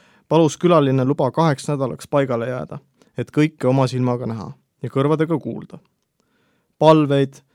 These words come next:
töö planeerimist, jumalateenistusi ja muud.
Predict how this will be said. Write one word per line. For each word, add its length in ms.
töö 220
planeerimist, 840
jumalateenistusi 920
ja 120
muud. 280